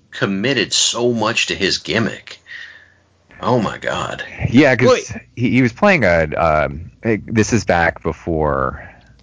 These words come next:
Speaker 2: the Soviet Union fell, so this is back very much when it was U S A versus Soviet Union, and he was playing a, a Russian heel gimmick. And he, he's, where is he from originally? He's, he's completely American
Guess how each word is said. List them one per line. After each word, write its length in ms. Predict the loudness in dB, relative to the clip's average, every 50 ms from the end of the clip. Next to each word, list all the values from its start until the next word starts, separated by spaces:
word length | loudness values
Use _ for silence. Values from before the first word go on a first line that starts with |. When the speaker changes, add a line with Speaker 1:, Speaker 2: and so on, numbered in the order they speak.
| -6
Speaker 2:
the 80 | -6 -4
Soviet 440 | 0 2 2 2 4 2 2 0 0
Union 360 | -2 -4 -4 -4 -4 -6 -8
fell, 440 | -6 -4 -2 0 0 0 0 -2 -2
so 200 | -4 -4 -6 -6 -6 -6
this 240 | -8 -8 -8 -8
is 60 | -6 -2
back 280 | -2 0 0 0 0
very 140 | -2 -2 0
much 260 | 0 0 -2 -2 -2
when 160 | -4 -2 -2 -2
it 60 | -2
was 240 | 0 -2 -2 -2 -2
U 160 | 0 2 2
S 160 | 2 2 4 4
A 140 | 4 4
versus 500 | 4 2 0 -2 0 0 0 0 0 0
Soviet 420 | 0 2 0 0 2 0 0 -2 -2
Union, 400 | -2 -4 -2 -2 -2 -2 -2 -2
and 100 | -4 -4 -2
he 60 | -2
was 120 | -4 -4
playing 420 | -2 0 2 2 4 4 2 2 2
a, 320 | 2 2 2 0 -2 -4 -6 -4
a 80 | -2 0
Russian 320 | 2 2 2 2 0 -2
heel 320 | -4 -4 -2 0 2 2 0
gimmick. 540 | 0 -2 -2 -2 -2 -2 -2 -4 -8 -12 -14 -18 -20 -20 -20 -20 -20 -20 -20 -20 -10 -4 0
And 420 | 2 4 4 4 4 4 2 0
he, 140 | -2 -6 -10 -14 -20 _
he's, 800 | -4 0 2 4 6 6 4 4 2 2 0 0 -2 -2 -4 -8 _ -20 -20 -20 -20 -20 -20 -20 -20 _ _ _ _ _ _ _ _ _ _ 0
where 180 | 4 4 6 6
is 120 | 6 6
he 80 | 4 4
from 320 | 4 4 2 2 2 2
originally? 440 | 0 0 0 0 0 -2 -4 -2 2
He's, 160 | 2 2 2
he's 220 | 2 2 0 0 0
completely 380 | 0 2 4 6 6 6 6
American 580 | 4 4 2 0 0 0 -2 -6 -10 -10 -12 -16